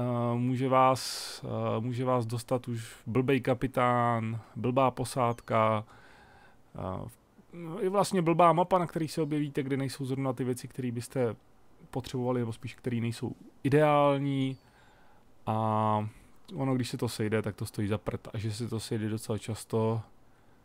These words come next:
to je taky pravda. No, eh, trochu jsem to nahrál, no, mám tady deset, jedenáct minut skoro, což není mnoho, ale podařilo se mi už projít pár souboji, mám tady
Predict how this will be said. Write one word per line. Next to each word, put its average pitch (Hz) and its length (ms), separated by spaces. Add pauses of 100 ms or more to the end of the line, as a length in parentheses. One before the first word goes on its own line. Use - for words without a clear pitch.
(460)
to 104 720 (200)
je 101 240
taky - 260
pravda. 98 640
No, 113 440 (260)
eh, 101 500
trochu - 300
jsem 175 240
to 101 140
nahrál, 131 360
no, 120 100
mám 110 160
tady 113 240
deset, - 460
jedenáct 117 440
minut 123 200
skoro, 127 420 (500)
což - 200
není 135 200
mnoho, 113 840 (100)
ale 120 720 (240)
podařilo 123 420
se 131 180
mi 123 460 (160)
už - 180
projít 123 340 (120)
pár 113 240
souboji, 147 920
mám 107 640 (100)
tady 92 360